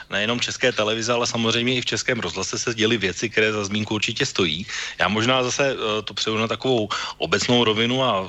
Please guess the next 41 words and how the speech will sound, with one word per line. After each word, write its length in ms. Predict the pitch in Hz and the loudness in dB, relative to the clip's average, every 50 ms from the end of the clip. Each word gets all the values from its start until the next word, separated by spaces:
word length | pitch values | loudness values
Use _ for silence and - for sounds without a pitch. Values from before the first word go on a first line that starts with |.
| 78 87 87 | -6 -4 -4
zeptám 320 | 92 92 - 107 104 110 | -4 0 2 0 2 2
se 80 | - - | 0 2
vás 140 | 120 120 113 | 2 2 2
na 160 | 110 107 98 | 2 2 2
věci, 320 | 104 110 104 - 131 127 113 | 2 0 2 2 0 0 2
které 200 | - 120 120 117 - | 2 2 2 2 2
se 80 | 123 | -2
také 240 | 92 - - 104 101 | -2 -2 -2 -4 -2
staly 320 | - - 117 113 135 147 147 - - - - | -2 -2 -2 0 -2 -4 -6 -8 -12 -10 -6
a 80 | - 92 | -4 -4
o 40 | 90 | -2
kterých 180 | 87 113 113 104 - | -2 -2 -2 -2 -2
se 40 | 135 | -2
často 280 | - 127 113 - - 135 | -2 -2 -4 -2 -2 -2
mluví. 400 | 120 110 104 101 117 131 131 127 | -2 -2 -2 -2 -2 0 2 2
A 160 | 123 117 92 | 2 0 -2
když, 320 | 85 - - - - - | -4 -2 -2 -2 0 0
eh, 160 | 113 104 101 - - - - - | 0 0 0 -2 -6 -10 -10 -8
jsem 120 | - 104 98 | -6 -4 -4
se 100 | 104 98 | -2 0
bavil 240 | 104 104 110 113 117 | 0 2 2 2 2
o 80 | 107 | 2
České 320 | 104 - 117 - - 127 123 | 0 -2 -4 0 0 0 0
televizi, 480 | - 110 104 110 113 117 113 123 123 | 2 2 0 0 0 -2 -2 -2 -2
tak 160 | 113 104 - - | -2 -4 -2 -2
Tomio 320 | 107 101 113 117 110 104 | -2 0 0 0 0 0
Okamura 320 | 107 113 107 110 117 120 | -2 0 0 2 2 2
vyzval 400 | 107 107 104 104 117 120 113 110 - - - - - | 0 -2 -2 0 0 0 0 0 -2 -6 -8 -8 -8
ke 80 | - - | -6 -4
zestátnění, 840 | - 95 104 101 - - - 123 117 113 - 127 123 120 123 123 117 | -2 0 0 0 2 2 2 2 2 0 -2 -2 0 0 0 0 0
zrušení, 760 | 101 92 95 98 - - 120 113 113 123 127 127 131 127 - - - - - - - | 0 -2 -2 0 0 2 2 2 2 0 0 -2 -2 -4 -6 -8 -8 -8 -8 -4 0
eh, 160 | 95 101 107 107 - | 2 2 2 2 0
České 320 | - 104 - - 117 117 | -2 -2 0 0 0 2
televize 400 | 113 117 113 113 113 113 113 120 | 2 0 0 0 0 0 0 2
nebo 280 | 117 117 113 107 110 104 98 | 2 2 2 2 0 0 0
minimálně 400 | 92 101 98 107 107 110 113 107 101 | 0 0 0 2 2 2 0 0 0
změnu 240 | 104 107 107 110 107 | 0 2 2 2 2
jejího 240 | 110 110 113 120 127 | 2 2 2 2 2
statutu. 560 | 113 - - 92 - 120 120 110 131 131 135 135 - - - - - 95 | 2 0 0 0 0 0 0 2 2 0 0 0 -2 -4 -6 -4 -4 -2
Dokonce 400 | 90 - 117 107 104 - 120 113 | 0 2 2 2 2 2 2 2
jeden 320 | 107 92 90 95 107 | 4 2 0 0 0